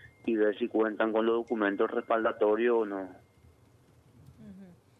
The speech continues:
Speaker 2: Esto, por ejemplo, sobre uno de los puntos que indicaba el informe de la Contraloría de que un funcionario o una sola persona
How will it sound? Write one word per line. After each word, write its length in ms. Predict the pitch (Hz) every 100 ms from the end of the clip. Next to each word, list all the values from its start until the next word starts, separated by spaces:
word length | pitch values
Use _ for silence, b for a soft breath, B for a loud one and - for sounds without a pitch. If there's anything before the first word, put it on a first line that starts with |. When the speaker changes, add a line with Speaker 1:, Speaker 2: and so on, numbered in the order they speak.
| b b b b
Speaker 2:
Esto, 320 | 247 262 370
por 140 | 359 339
ejemplo, 1120 | - 262 247 254 294 285 269 220 196 180 113
sobre 560 | - - 240 247 240 240
uno 400 | 269 277 294 262
de 100 | 226
los 540 | 220 214 196 185 - _
puntos 460 | 262 269 247 226 214
que 120 | 214
indicaba 420 | 208 202 196 190
el 80 | 214
informe 320 | 208 196 196
de 60 | 208
la 120 | 214
Contraloría 680 | 214 214 220 214 208 220 202
de 120 | 196
que 140 | 202
un 160 | 190 196
funcionario 1080 | - 220 214 220 196 214 220 196 185 202 233 b b b b
o 100 | 214
una 260 | 254 370 302
sola 360 | - 214 226
persona 720 | 233 208 - 220 208 196 240